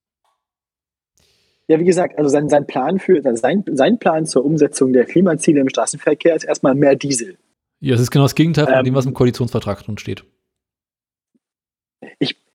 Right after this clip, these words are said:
Speaker 1: unter uns, ich bin mir nicht sicher, ob er den gelesen hat.
Speaker 2: Das bezweifle ich.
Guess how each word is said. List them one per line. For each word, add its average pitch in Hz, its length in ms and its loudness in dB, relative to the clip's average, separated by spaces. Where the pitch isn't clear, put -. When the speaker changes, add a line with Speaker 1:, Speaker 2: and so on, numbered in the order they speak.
Speaker 1:
unter 202 320 2
uns, 185 260 0
ich - 160 -14
bin 185 140 -2
mir 165 180 -2
nicht 202 240 -2
sicher, 185 320 -2
ob 135 100 -10
er 151 100 -4
den 160 180 0
gelesen 156 420 2
hat. 107 140 -14
Speaker 2:
Das 113 160 -6
bezweifle 104 440 -6
ich. 73 200 -14